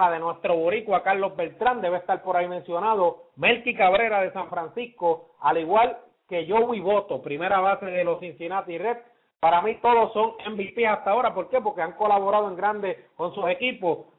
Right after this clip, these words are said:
Ryan Braun está teniendo unos números increíbles, pero será víctima de lo que le pasó el año pasado a su competidor, Matt Kemp, quien sí tenía números de M V P, pero su equipo no llegó a nada. De no recuperarse Milwaukee en la segunda mitad, Arnold, eso,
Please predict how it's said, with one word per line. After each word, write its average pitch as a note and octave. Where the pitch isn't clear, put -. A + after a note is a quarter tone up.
Ryan A#3
Braun A3
está F3+
teniendo G#3
unos G3
números G3+
increíbles, F#3+
pero D#3+
será D#3
víctima G3
de E3+
lo E3
que E3
le D#3+
pasó F#3
el F#3
año F#3+
pasado F#3
a D#3
su F3
competidor, F3
Matt G3
Kemp, C#4
quien F3
sí F#3
tenía G3+
números G3
de G3
M F#3+
V F#3
P, -
pero B3
su F#3+
equipo G3
no F3
llegó F#3+
a F#3+
nada. A3
De E3+
no G#3+
recuperarse A3
Milwaukee G3
en G3+
la -
segunda F#3+
mitad, D3+
Arnold, C#3+
eso, F3+